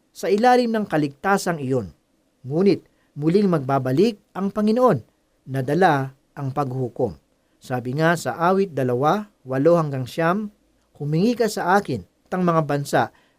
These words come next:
ay gagawin kong mana mo, at ang mga dulo ng lupa ay magiging iyo. Sila'y lalong babaliin ng pamalong bakal, at dudurugin mo sila gaya ng banga." Ganito ang muling pagdating ng Panginoon.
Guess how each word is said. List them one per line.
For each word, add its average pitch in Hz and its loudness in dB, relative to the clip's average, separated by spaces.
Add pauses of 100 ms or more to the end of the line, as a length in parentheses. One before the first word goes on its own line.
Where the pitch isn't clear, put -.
ay 151 -2
gagawin 185 4
kong 165 0
mana 143 -2
mo, 143 -2 (400)
at 165 -12
ang 180 2
mga 147 0
dulo 220 4
ng 196 2
lupa 180 0 (400)
ay 170 4
magiging 151 0
iyo. 117 -8 (920)
Sila'y 170 4
lalong 214 4
babaliin 226 0
ng 175 -6
pamalong 156 0
bakal, 113 -8 (280)
at 135 -10
dudurugin 151 -2
mo 175 -2
sila 170 0 (320)
gaya 160 2
ng 165 0
banga." 113 -10 (580)
Ganito 190 0
ang 247 2
muling 214 2
pagdating 165 0 (160)
ng 151 -4
Panginoon. 123 -6